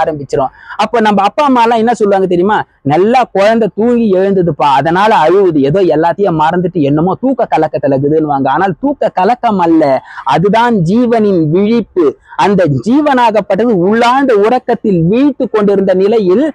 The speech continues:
இந்த சரீர விழிப்பிலே அந்த ஜீவன் மீண்டும் பழைய தாக்கத்திற்கு சென்று விட்டது. அந்த பழைய தாக்கத்திற்கு சென்றவுடன் அந்த ஜீவன் என்ன பண்ணுதுன்னா, "நான் என்னவாயிட்டேன், நான் என்னவாயிட்டேன், நான் எப்படி இருக்கிறேன்,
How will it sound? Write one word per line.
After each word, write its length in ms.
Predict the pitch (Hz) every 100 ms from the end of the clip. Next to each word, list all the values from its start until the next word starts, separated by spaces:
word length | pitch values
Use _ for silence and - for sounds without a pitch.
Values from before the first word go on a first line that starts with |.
| _ -
இந்த 240 | 214 208
சரீர 480 | - 311 311 330 269
விழிப்பிலே 540 | 196 233 285 - 226
அந்த 280 | 320 240 208
ஜீவன் 460 | 165 294 330 269 214
மீண்டும் 460 | 311 415 359 277 -
பழைய 400 | 226 247 240 -
தாக்கத்திற்கு 560 | 247 285 220 240 220 -
சென்று 420 | - 202 208 226
விட்டது. 380 | 180 160 147 143 - _ _ _ -
அந்த 260 | 208 233 214 -
பழைய 340 | 214 254 285 277
தாக்கத்திற்கு 500 | 269 320 294 262 226
சென்றவுடன் 600 | 196 214 220 226 190 247
அந்த 200 | 226 196
ஜீவன் 360 | 170 294 285
என்ன 260 | 233 214 247
பண்ணுதுன்னா, 320 | 240 202 214 294 - -
"நான் 200 | 302 294
என்னவாயிட்டேன், 880 | 277 330 339 302 285 269 269 269 254
நான் 220 | 247 247
என்னவாயிட்டேன், 680 | 247 285 320 269 262 247 254
நான் 220 | 247 226
எப்படி 280 | 240 320 302
இருக்கிறேன், 360 | 254 233 180